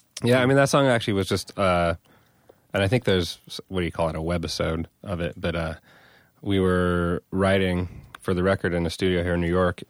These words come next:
and, uh, Matt, our bass player, is s-, super talented, plays piano, you know, plays guitar, can play drums, can sing everything perfectly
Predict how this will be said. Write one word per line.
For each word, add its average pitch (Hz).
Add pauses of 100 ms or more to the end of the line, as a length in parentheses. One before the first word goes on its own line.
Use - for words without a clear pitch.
and, 80
uh, 78 (1120)
Matt, 104
our 95
bass 131
player, 90 (120)
is 90 (340)
s-, -
super 147
talented, 101
plays 101
piano, 110 (140)
you 90
know, 85
plays 87
guitar, 104
can 95
play 85
drums, 104
can 95
sing 107
everything 95
perfectly 95